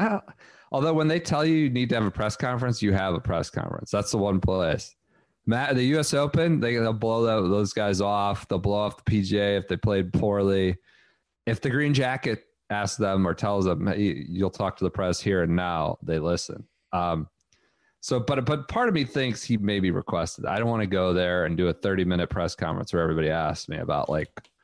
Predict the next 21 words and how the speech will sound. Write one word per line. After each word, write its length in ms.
my 80
swing 300
thoughts, 460
how 160
bad 320
it's 180
been. 520
You 120
know, 360
I, 260
I 40
could 240
see 280
him 220
maybe 320
trying 340
to 60
not 420
do 200
that. 260
Or 440